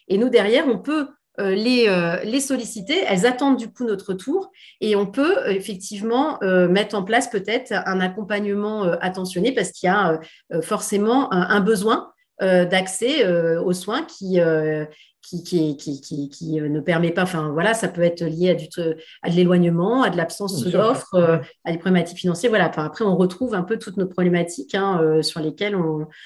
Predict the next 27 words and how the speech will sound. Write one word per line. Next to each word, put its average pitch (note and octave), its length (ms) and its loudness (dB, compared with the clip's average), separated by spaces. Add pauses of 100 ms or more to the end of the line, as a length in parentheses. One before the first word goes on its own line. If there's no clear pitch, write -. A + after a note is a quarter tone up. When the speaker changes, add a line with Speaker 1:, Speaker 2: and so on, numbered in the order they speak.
(180)
Speaker 1:
on, F3 80 -4
on E3 200 -2
travaille G3 380 0
et G3 40 2
on F3 100 2
accompagne F3 380 -4
nos, D#3+ 160 0
nos E3 200 -2
assurés, F3 400 -2
quoi. - 200 -14 (480)
Speaker 2:
D'accord. D#3+ 180 -2
Speaker 1:
Mais G3 60 10
donc, A#3 200 4
effectivement, B3+ 500 2
le, A3 140 4
l'obje-, G3 420 -4
l'objectif, G3+ 560 0 (520)
euh, F3 140 4
c'est F3 180 0
bien A3 200 2
d'intégrer, F#3+ 540 -2
euh, F#3 40 -4
maintenant G#3+ 220 4
qu'on A#3 180 0
a G3 60 2
intégré A3+ 500 2
ça, A3 400 -2